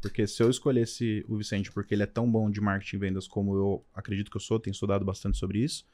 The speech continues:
seria um problema. O Vicente, ele é extremamente bom tecnicamente, muito melhor do que eu,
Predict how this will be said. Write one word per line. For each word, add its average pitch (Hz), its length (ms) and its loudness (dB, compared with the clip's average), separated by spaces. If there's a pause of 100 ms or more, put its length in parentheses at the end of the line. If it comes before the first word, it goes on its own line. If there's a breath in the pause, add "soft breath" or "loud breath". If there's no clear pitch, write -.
(280 soft breath)
seria 131 200 4
um 113 60 4
problema. 143 400 2 (500)
O - 80 -6
Vicente, 110 280 -2
ele 120 80 4
é 123 120 2
extremamente 156 720 0
bom 127 140 2
tecnicamente, 127 600 2
muito 151 280 4
melhor 113 220 2
do 101 80 -4
que - 80 0
eu, 101 160 2